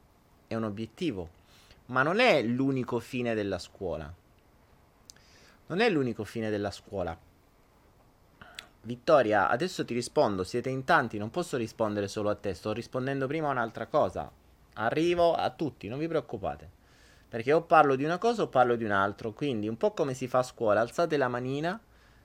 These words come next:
e, eh, e vi rispondo a uno a uno. Adesso stiamo dice-, stiamo parlando della scuola.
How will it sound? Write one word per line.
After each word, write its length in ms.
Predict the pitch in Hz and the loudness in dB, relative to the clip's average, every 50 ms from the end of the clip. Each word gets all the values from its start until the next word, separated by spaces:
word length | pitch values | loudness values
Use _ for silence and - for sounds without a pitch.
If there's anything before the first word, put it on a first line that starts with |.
| _ _ _ | _ _ _
e, 360 | - - 156 156 135 95 - - - | -2 2 4 4 4 2 0 -6 -8
eh, 760 | - 110 107 107 104 101 101 98 95 92 90 90 87 87 - | -4 -2 0 0 2 2 2 2 0 0 0 -2 -2 -4 -2
e 120 | - 143 160 | 0 0 0
vi 100 | 165 196 | 0 0
rispondo 540 | 202 214 208 - - 147 139 139 139 131 123 | -2 -2 -2 0 2 2 2 2 4 4 6
a 40 | |
uno 200 | 117 113 113 107 | 6 6 4 2
a 40 | 101 | 0
uno. 240 | 95 90 95 110 - | -2 -2 -4 -4 -2
Adesso 380 | - 180 180 165 156 156 - 180 | -2 0 0 0 0 -2 -4 -10
stiamo 320 | - - 135 101 95 104 | -4 -2 -2 -2 -2 -4
dice-, 340 | 131 147 - - 110 95 80 | -6 -6 -4 -2 -2 -2 -2
stiamo 260 | - - 135 131 131 | -2 -2 -2 -2 0
parlando 420 | 135 151 139 120 110 110 104 104 | 0 0 0 0 -2 -2 -2 -2
della 180 | 98 98 95 92 | -2 -2 -4 -4
scuola. 500 | - - - - 95 90 87 90 90 87 | -6 -8 -10 -6 -2 0 0 0 -2 -4